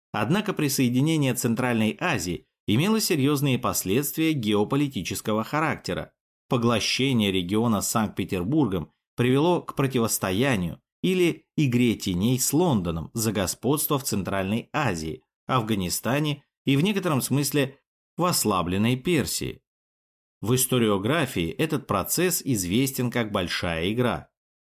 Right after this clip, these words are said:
Благодаря эпистолярному таланту Редьярда Киплинга и его роману «Ким» термин получил широкое признание.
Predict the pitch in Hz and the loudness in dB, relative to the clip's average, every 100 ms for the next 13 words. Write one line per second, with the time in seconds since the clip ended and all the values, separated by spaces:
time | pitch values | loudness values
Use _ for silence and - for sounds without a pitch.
0 | _ - 120 139 156 220 - 156 143 131 | _ -2 0 2 2 0 0 -2 -2 -2
1 | 139 160 160 123 110 104 123 131 113 95 | 0 0 2 2 2 2 2 2 2 0
2 | 107 - 127 127 110 101 90 92 - 190 | -2 0 0 2 2 0 -2 -4 -2 -4
3 | 113 90 85 85 123 117 110 110 110 110 | -2 -4 -4 -4 0 2 2 2 2 2
4 | 92 87 85 175 196 135 - _ _ - | 0 -4 -6 -2 -2 -2 -8 _ _ -6
5 | 214 233 220 180 127 110 170 180 - 113 | 0 2 2 2 2 2 0 0 0 0
6 | 98 98 110 123 165 170 156 92 78 | 0 0 -2 -2 -4 0 0 0 -4